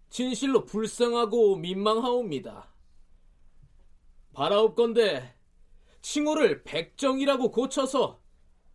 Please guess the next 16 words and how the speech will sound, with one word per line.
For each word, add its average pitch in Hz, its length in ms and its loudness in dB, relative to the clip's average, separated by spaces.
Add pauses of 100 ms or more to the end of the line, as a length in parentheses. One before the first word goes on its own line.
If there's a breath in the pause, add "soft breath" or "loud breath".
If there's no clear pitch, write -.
(160)
평민과 262 640 0
서로 262 280 0
혼인도 226 640 0
하고 202 640 0 (160)
섞여서 285 540 -4
살게 269 400 -2
하며 247 440 -4 (680)
호적에도 247 600 2
올릴 254 300 2
수 269 160 -4
있게 262 220 -2
하시옵소서. 254 880 -4 (1500)
또한 226 560 2 (460)
묵은 247 440 0
땅을 269 300 2
지급해서 233 840 -2